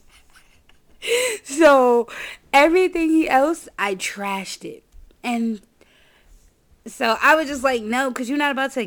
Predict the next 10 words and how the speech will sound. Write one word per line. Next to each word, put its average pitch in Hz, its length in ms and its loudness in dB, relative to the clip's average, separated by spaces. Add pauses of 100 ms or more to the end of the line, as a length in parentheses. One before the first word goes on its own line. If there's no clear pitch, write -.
(140)
give 196 220 -2
me 262 180 2
something 196 680 -8 (180)
and 185 440 -4
break - 300 -2
my 220 220 0
heart 220 300 2
right 185 360 -2
after." 175 540 -6
That's, 294 520 -4